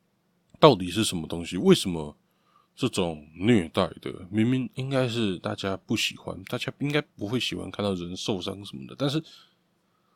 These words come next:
他，我们的马妹欧吉躺老师画的虐待、画的性虐、画的调教，反而会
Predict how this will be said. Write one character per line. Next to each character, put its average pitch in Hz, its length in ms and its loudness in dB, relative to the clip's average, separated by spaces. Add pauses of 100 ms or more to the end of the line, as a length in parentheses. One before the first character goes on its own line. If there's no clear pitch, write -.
(400)
他， 165 360 -2 (800)
我 104 100 -2
们 104 160 0
的 101 440 2 (640)
马 107 400 6
妹 127 360 6
欧 123 200 8
吉 110 220 -2
躺 85 320 -4
老 87 160 -2
师 104 220 -2
画 110 220 2
的 95 140 -2
虐 98 260 0
待、 92 200 -2
画 - 180 -6
的 90 140 -6
性 87 260 -6
虐、 85 160 -8
画 104 160 -2
的 90 100 -14
调 - 300 -14
教， - 180 -8 (640)
反 92 240 -2
而 101 120 -2
会 135 260 4